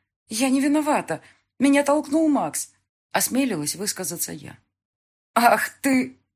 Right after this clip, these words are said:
Он грязно выругался. "Ты опять смеешь на моего сына рот открывать?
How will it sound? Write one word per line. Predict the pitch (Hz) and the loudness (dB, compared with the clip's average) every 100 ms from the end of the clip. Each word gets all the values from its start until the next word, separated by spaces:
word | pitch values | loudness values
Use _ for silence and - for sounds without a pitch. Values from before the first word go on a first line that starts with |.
| _ _ | _ _
Он | - 170 | -6 -4
грязно | 151 170 151 165 | -4 -6 -6 -6
выругался. | 139 123 107 101 - - _ _ _ _ _ - | -6 -8 -10 -10 -10 -12 _ _ _ _ _ -2
"Ты | 208 | 2
опять | 196 202 262 262 | 2 4 4 4
смеешь | - 247 233 202 | 4 2 2 2
на | 220 | 2
моего | 233 240 233 | 2 2 2
сына | 226 - 240 202 | 4 2 2 2
рот | 196 254 | 2 0
открывать? | 190 - 190 120 - | -2 -2 -4 -4 -8